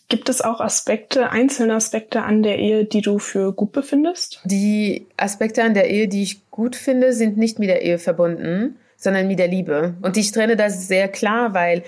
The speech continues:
Speaker 2: die Ehe ist eine institutionelle Rahmung. Ähm, also die Ehe verleiht keine Liebe. Die Ehe verstärkt die Liebe nicht. Na, das ist, äh, deshalb, ich möchte das trennen. Und was ich an der Liebe gut finde, also es ist eine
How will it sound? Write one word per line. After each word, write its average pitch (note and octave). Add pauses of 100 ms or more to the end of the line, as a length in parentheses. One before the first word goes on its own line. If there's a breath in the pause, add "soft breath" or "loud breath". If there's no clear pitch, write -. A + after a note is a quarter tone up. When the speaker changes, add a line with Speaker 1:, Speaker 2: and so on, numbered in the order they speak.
(180 loud breath)
Speaker 2:
die F#3
Ehe G#3+
ist G#3
eine F#3
institutionelle F#3
Rahmung. F3 (340 soft breath)
Ähm, E3
also F3
die E3+
Ehe G#3
verleiht F#3
keine F#3+
Liebe. F3
Die F3
Ehe G#3 (200 loud breath)
verstärkt G3
die F3+
Liebe E3
nicht. C#3+
Na, F3
das F3+
ist, -
äh, -
deshalb, F3
ich E3+
möchte F3+
das F3
trennen. G#3 (220 loud breath)
Und F3
was F3+
ich F#3
an F3+
der F3
Liebe G3
gut G#3
finde, G3
also F3
es E3+
ist F#3
eine F3